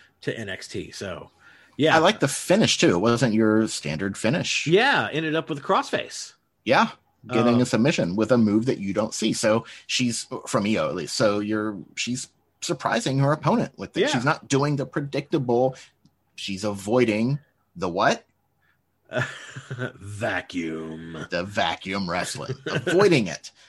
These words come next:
Speaker 2: Fantastic.
Speaker 1: Yes, loved it. Uh, and then we go on and have a third championship match. Um, and this was the main event. Uh, of
Speaker 2: Mm-hmm.
Speaker 1: course, Finn Balor versus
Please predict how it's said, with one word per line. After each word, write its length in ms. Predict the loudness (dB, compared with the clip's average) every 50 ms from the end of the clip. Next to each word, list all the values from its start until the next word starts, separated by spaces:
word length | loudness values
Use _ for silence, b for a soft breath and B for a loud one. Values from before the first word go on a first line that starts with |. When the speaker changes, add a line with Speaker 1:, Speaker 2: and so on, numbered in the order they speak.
| b b b b
Speaker 2:
Fantastic. 540 | -4 -2 2 2 2 2 0 -2 -8 -10 -10 _ _ _ _ _ _ _
Speaker 1:
Yes, 360 | -6 -6 -6 -6 -10 -14 -14 -6
loved 300 | 2 4 4 4 4 0
it. 120 | -8 -14 B B B B B B B B B B _
Uh, 300 | 2 4 4 4 4 2 2
and 100 | 0 -2 -2 -2 0
then 260 | 2 2 2 0 -4 B B B B B B B B
we 120 | 0 2
go 200 | 4 6 6 8
on 140 | 8 6 6
and 100 | 4 4
have 400 | 4 4 4 4 4 2 0 -8 _ _ _ _
a 200 | 4 4 4 4
third 1200 | 4 -2 -14 -20 -20 -20 0 2 4 6 6 6 6 6 8 8 6 6 6 4 0 -4 -10 -12 -12 -12 -16 _ _ _ _ _ _ _ _ _
championship 600 | -4 -2 -2 -2 -2 -4 -6 -6 -6 -6 -6 -6
match. 500 | -8 -10 -10 -12 -12 -12 -14 -14 -14 B B B B B B B B _ _
Um, 500 | -2 0 2 2 2 0 -2 -12 -20 -20 _ _ _ _ _ _ _ _ _ _ _ _ -8 -2
and 100 | 0 0
this 120 | 2 2
was 120 | 2 0
the 60 | 0 0
main 180 | 0 0 0
event. 380 | 0 0 0 0 0 -4 -10 -20 _ _ _ _ _ _ -8
Uh, 40 |
of 340 | -6 -6 -4 -4 -6 -8 -10
Speaker 2:
Mm-hmm. 80 | -10 -10
Speaker 1:
course, 160 | -10 -10 -10
Finn 340 | -14 -6 -4 -4 -2 -2 -2
Balor 340 | -2 0 0 0 0 -2 -2
versus 400 | 0 -2 -2 -2 -2 -6 -8 -8